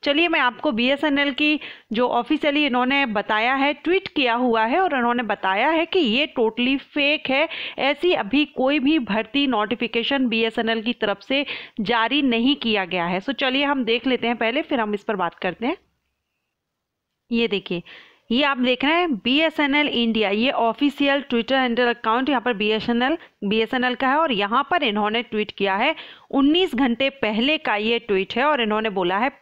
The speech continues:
"Please be aware from fake news, this is new report about B S N L J T O recruitment two thousand twenty-three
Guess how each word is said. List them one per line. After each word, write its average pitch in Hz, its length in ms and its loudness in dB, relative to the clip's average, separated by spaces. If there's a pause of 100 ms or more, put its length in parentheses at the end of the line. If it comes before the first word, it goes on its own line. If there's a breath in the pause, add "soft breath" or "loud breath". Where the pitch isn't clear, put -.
"Please 294 320 0
be 247 240 0
aware 202 440 0 (760 loud breath)
from 339 260 0 (140)
fake 285 320 0
news, 247 420 2 (320 loud breath)
this 285 220 -2
is 381 220 2
new 277 360 4
report 240 480 0
about 233 380 -2
B 220 180 2
S - 80 -6
N 240 120 0
L 262 180 -2
J 214 200 0 (100)
T 269 100 2
O 302 100 2
recruitment 240 680 -2
two 220 140 -2 (120)
thousand 202 300 -2
twenty-three 208 640 -2